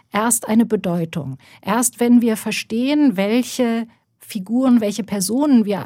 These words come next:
waren, wenn wir wissen, wie wir damals dachten, wenn wir wissen, warum wir etwas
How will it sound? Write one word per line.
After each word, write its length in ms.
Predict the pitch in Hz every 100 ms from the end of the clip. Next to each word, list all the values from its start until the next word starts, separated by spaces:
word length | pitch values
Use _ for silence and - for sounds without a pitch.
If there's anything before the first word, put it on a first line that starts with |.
| -
waren, 720 | 165 160 165 233 254 277 262
wenn 280 | 214 214 220
wir 260 | 208 202 190
wissen, 360 | 247 - 226
wie 140 | 208 208
wir 140 | 208
damals 540 | 196 185 233 214 196 -
dachten, 420 | 226 262 - 247
wenn 140 | 220
wir 140 | 208 190
wissen, 260 | 247 233
warum 420 | 208 190 247 330
wir 140 | 247 202
etwas 440 | 185 - 175 -